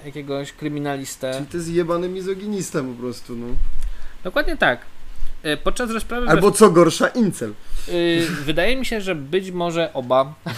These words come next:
Speaker 1: <laughs> Po tro-, po trochu.
Speaker 2: Zero zaskoczenia.
Speaker 1: Mm, podczas rozprawy we wtorek, e, przed sądem rejonowym, e, zeznawały dwie kobiety pokrzywdzone przez oskarżonego. Mm, na pierwszej rozprawie nie stawili się świadkowie oraz prokurator.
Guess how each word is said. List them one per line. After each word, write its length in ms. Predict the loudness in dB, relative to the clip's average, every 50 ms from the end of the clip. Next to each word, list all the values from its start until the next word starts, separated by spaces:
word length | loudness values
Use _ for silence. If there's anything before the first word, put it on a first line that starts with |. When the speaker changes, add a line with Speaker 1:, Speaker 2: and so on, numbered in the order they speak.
| -6 -6 -6 -4 -2
Speaker 1:
<laughs> 640 | -4 -4 -4 -4 -6 -6 -6 -6 -8 -14 -20 -18 -18
Po 60 | -18
tro-, 240 | -16 -12 -8 -8 0
po 140 | 2 4 4
trochu. 480 | 4 4 4 2 2 2 0 0 0 0 -2 -4 -6 -6 -6 -8
Speaker 2:
Zero 340 | -6 2 4 4 6 6 4
zaskoczenia. 580 | 4 2 2 0 -4 -12 -14 -12 -12 -12 -12 -12 -16 -12 -10
Speaker 1:
Mm, 380 | -8 -8 -6 -6 -8 -8 -10 -14 -16 -20 -20 -20 -20 -8 -6
podczas 260 | -6 -4 -2 -2 -2
rozprawy 640 | -2 -2 -2 -2 0 0 0 0 2 0 0 0 -2 -4 -8 -12 -18 -16 -10
we 220 | -8 -6 -6 -6
wtorek, 520 | -6 -6 -6 -4 -2 -2 -2 -4 -4 -8 -16 -20 -20 -20 -20 -20 _ _
e, 100 | -10 -8
przed 160 | -6 -6 -8 -8
sądem 240 | -6 -4 -4 -2
rejonowym, 580 | 0 0 0 -2 -2 -4 -4 -4 -6 -6 -6 -8 -8
e, 180 | -6 -6 -4
zeznawały 360 | -4 -4 -4 -4 -4 -2 -4 -4
dwie 120 | -4 -6
kobiety 440 | -8 -8 -8 -8 -6 -4 -4 -4 -4
pokrzywdzone 480 | -6 -10 -10 -10 -10 -8 -8 -8 -8
przez 160 | -8 -10 -10 -12
oskarżonego. 880 | -12 -14 -12 -10 -10 -10 -8 -10 -10 -10 -12 -10 -6 -4 -4 -4 -4 -6 -10 -14 -16 _
Mm, 500 | -12 -12 -10 -10 -10 -10 -10 -10 -10 -12 -14 -16 _ _ -20 -20 _ -12
na 200 | -6 -4 -4 -4
pierwszej 400 | -2 -2 -2 -2 -2 -2 -4 -4
rozprawie 520 | -4 -4 -6 -4 -4 -4 -4 -2 -4 -6
nie 160 | -6 -6 -8 -10
stawili 380 | -6 -6 -6 -6 -6 -8 -8
się 120 | -8 -8 -8
świadkowie 440 | -8 -8 -10 -8 -10 -8 -8 -6
oraz 160 | -6 -6 -6 -6
prokurator. 640 | -8 -8 -8 -6 -2 -2 -2 -2 -2 -6 -10 -10